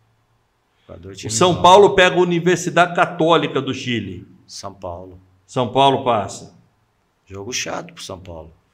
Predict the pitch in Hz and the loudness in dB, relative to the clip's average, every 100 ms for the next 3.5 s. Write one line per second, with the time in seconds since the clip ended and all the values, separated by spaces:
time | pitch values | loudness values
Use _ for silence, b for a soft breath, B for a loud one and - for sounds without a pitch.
0 | _ _ _ _ _ _ - 139 156 147 | _ _ _ _ _ _ -6 2 4 4
1 | 156 160 160 151 160 147 156 165 170 165 | 4 4 4 2 2 4 0 0 -2 -2
2 | 160 165 143 135 170 170 160 143 151 156 | 0 2 0 -2 -6 -4 -4 0 2 4
3 | 143 107 98 92 | 2 -2 -4 -4